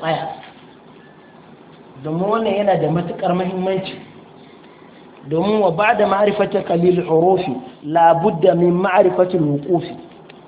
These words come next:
In ji Ibn al-Jazari rahimahullah. Yace bayan ka san harufa, a cikin Jazari yace bayan ka san harufa, to ya kuma zama wajibi ka san ina ya kamata ka tsaya,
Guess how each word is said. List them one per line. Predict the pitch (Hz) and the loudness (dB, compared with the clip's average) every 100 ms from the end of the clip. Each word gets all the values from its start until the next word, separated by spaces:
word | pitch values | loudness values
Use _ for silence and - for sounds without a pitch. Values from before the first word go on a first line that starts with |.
| - 143 | -10 -4
In | 139 | 0
ji | 170 185 185 | 2 2 2
Ibn | 185 | 4
al-Jazari | 170 147 175 160 156 | 4 4 2 4 2
rahimahullah. | 156 - 139 127 127 - - - - | 0 -2 -4 -4 -6 -8 -12 -20 -4
Yace | 180 180 208 160 | -2 2 2 2
bayan | 208 226 233 226 220 | 2 4 4 2 2
ka | 226 214 220 | 4 4 4
san | 226 208 - - - | 0 -2 -8 -12 -8
harufa, | - 208 202 151 - - - - - - - - - - - - | 0 2 2 -2 -6 -12 -18 -20 -20 -20 -20 -20 -20 -20 -20 -10
a | 143 | -10
cikin | - 190 | -2 -2
Jazari | 170 147 147 160 | 0 0 2 0
yace | - 160 | 0 0
bayan | 160 208 233 226 214 | 2 4 4 2 2
ka | 214 214 | 0 2
san | 214 | 0
harufa, | 208 220 214 180 - - - - | 2 2 2 0 -6 -10 -14 -6
to | 151 | 0
ya | 170 185 | 4 4
kuma | 185 185 185 | 2 0 0
zama | 185 185 | 0 0
wajibi | 190 214 170 143 - - - - - - - | 2 2 2 -4 -8 -16 -20 -20 -20 -20 -8
ka | 156 | -6
san | 151 202 170 | -2 -2 -2
ina | 165 180 | -2 -2
ya | 185 | -2
kamata | 185 180 180 160 | -2 0 0 -2
ka | 143 | -4
tsaya, | 175 220 226 | 0 4 4